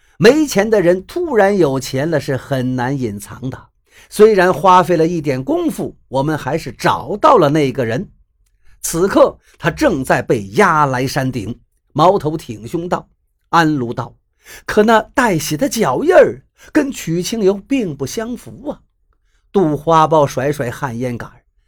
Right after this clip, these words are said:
：“那不过是曲清游故弄玄虚、混淆视线的一种手段，估计是他穿着大一点的靴子，故意留下了脚印儿，而后只需要把那双靴子扔到悬崖下即可。”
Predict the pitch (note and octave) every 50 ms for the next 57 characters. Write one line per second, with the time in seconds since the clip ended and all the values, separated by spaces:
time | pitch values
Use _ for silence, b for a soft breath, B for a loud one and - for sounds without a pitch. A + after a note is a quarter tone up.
0 | _ _ - C3 C#3 B2 - - - A2+ B2 B2 C3 C#3+ B2 - - B2 A#2 -
1 | - G#2+ A2 A#2 - F3+ F3+ D#3+ C3+ C#3 E3 D#3+ b b b b b D#4+ D#4+ C#4+
2 | G#3 E3 D3 D#3+ G3 A3+ F#3+ C#3+ B2+ - - E3+ A3+ C#4 C#4 - - B3+ B3+ A#3
3 | - b b b b b - D4+ D#4 C4 G#3+ F#3 F3+ - - E3 E3+ G3+ G3+ G3+
4 | - C4+ A3 F3 D#3+ D#3+ - F3+ C3+ B2+ B2+ D3+ D3 C3 - B2 E3+ D#3+ - -
5 | - - - - C#3 A#3 B3+ A3+ - _ _ _ _ _ _ _ _ _ _ -
6 | - A#3+ B3+ A#3+ G#3 A#3 A#3 F#3+ F3 b b b b - A3 F#3+ F3+ F#3 F3+ -
7 | - G3+ G3+ G#3 F3+ E3+ - - - A3 F#3+ E3 D3+ C#3+ C#3 C3 B2+ C3 A2+ G#2
8 | G#2 B2 C#3 C3 - - C4+ B3+ A3 F3 - A#2 G#2 - D4+ D#4 B3 F3 D#3+ D#3+
9 | E3 D#3 C3 A2+ A#2+ D3+ - E4 C4 - G#3+ D#3 C#3+ B2+ - A2 - - C3 D3+
10 | A3 G#3+ - - _ _ b b b b b F#3 B3 B3 - C4+ A#3+ - - B
11 | B B B F#3 G3+ G#3+ G#3 G3 - A#3 A#3 A3+ F#3+ F#3 - C#3+ C#3+ F3 F#3 F3
12 | D3 F3+ F3 F3+ E3+ - - - B3 G#3+ G#3 F#3 D#3 C#3+ C#3 E3+ G#3 G3+ G3 -
13 | E3 C3 A#2 - - - B2 D3+ C3+ C#3+ C3+ C3+ C#3+ F3 G3+ - - D4+ - -
14 | - - - _ _ - - - _